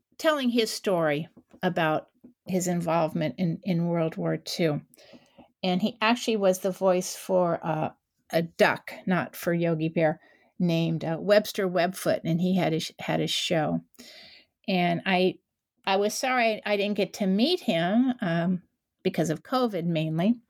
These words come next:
but it's been really interesting to, to, to, um, find out about these men and hear from their children about, about the war. And I've learned a lot about my father's World War Two experience.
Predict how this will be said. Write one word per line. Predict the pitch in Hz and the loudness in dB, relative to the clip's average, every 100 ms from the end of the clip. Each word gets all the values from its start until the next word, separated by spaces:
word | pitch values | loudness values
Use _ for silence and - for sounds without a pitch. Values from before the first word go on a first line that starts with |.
| - - - _ _ _ _ | -20 -20 -20 _ _ _ _
but | 208 196 196 | -2 0 0
it's | 196 - | -4 -6
been | 254 233 240 | -2 0 4
really | 311 277 | 4 4
interesting | - 233 233 226 - 196 180 175 | 0 -2 0 -2 0 0 2 0
to, | - 190 175 170 - _ - | -2 0 0 0 -6 _ -8
to, | - 196 - _ - | 0 2 2 _ 0
to, | 196 180 175 | 2 4 4
um, | 156 151 165 _ _ _ - _ _ _ _ _ | 0 -2 -6 _ _ _ -20 _ _ _ _ _
find | _ 254 254 233 | _ -2 0 2
out | 214 | 0
about | 208 202 185 - | 0 0 -2 -2
these | 190 180 | -2 0
men | 196 185 180 170 170 - _ _ | 2 2 2 2 -2 -6 _ _
and | 180 170 165 180 | -2 0 0 2
hear | 214 | 2
from | 196 208 185 | 2 2 2
their | 175 | 2
children | 165 - 175 170 165 156 156 | -2 -2 0 0 0 -2 -2
about, | 147 - 151 160 - _ _ _ _ _ - | -4 -2 0 0 -2 _ _ _ _ _ -6
about | 185 185 190 | 0 2 0
the | 190 | -2
war. | 180 180 170 | -2 2 2
And | 170 | 2
I've | 175 190 | 0 2
learned | 185 180 | 2 2
a | |
lot | 170 156 | 2 2
about | 160 151 120 | 2 0 -2
my | 156 151 | -2 -4
father's | - 160 156 156 - | -2 -2 0 -2 -2
World | 165 165 | -2 0
War | 165 | -2
Two | 160 - 175 | -2 -2 -2
experience. | 160 - - 170 165 160 131 - | -2 -6 -4 0 2 0 -2 -6